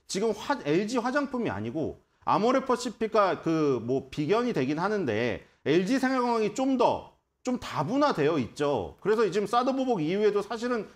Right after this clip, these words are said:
버틸 수 있는 부분이 좀 있었던 거, 거예요. 으-, 음료 쪽이라던가 생활용품 쪽이 아모레퍼시픽과는 다르게 있기 때문에 화장품의 비중이 낮았죠. 근데 지금 이제 안 되는 부분은 잘라내고 있습니다.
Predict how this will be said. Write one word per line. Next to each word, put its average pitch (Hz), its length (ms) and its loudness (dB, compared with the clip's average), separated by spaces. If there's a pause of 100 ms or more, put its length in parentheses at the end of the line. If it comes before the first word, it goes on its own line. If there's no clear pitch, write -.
(140)
버틸 160 300 0
수 269 100 -2
있는 233 160 0
부분이 196 340 0
좀 233 160 -2
있었던 196 640 -2
거, 127 180 0 (200)
거예요. 107 600 -2 (280)
으-, 139 60 0
음료 175 560 2
쪽이라던가 190 500 0
생활용품 226 540 -2
쪽이 165 300 0
아모레퍼시픽과는 170 880 0
다르게 135 300 -2
있기 131 380 -4
때문에 98 260 -2
화장품의 196 420 -2
비중이 139 220 -2
낮았죠. 101 560 -4 (380)
근데 254 320 2
지금 226 320 0
이제 196 180 2
안 156 320 0
되는 269 260 2
부분은 226 600 0
잘라내고 180 500 2
있습니다. 107 540 -4